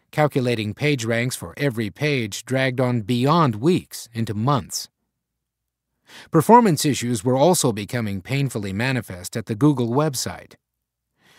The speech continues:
Word was spreading that Google's searches produced more useful links than those offered up by other search engines,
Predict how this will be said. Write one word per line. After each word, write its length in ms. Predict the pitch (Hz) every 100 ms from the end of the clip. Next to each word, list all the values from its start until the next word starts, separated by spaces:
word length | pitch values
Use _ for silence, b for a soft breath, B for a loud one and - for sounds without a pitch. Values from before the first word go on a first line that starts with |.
| b
Word 320 | 143 208 220
was 220 | 143 123 -
spreading 600 | - 208 208 123 80 85
that 240 | 104 -
Google's 440 | 156 175 151 120
searches 480 | - 143 123 165 165
produced 500 | - 127 135 127 - 143
more 180 | 175
useful 500 | 156 185 196 - 160
links 440 | 160 202 107 - - _
than 120 | 120
those 260 | 117 123 113
offered 300 | 127 123 113
up 140 | 120
by 180 | 113 107
other 260 | 135 127 107
search 320 | - 180 -
engines, 440 | 98 87 76 -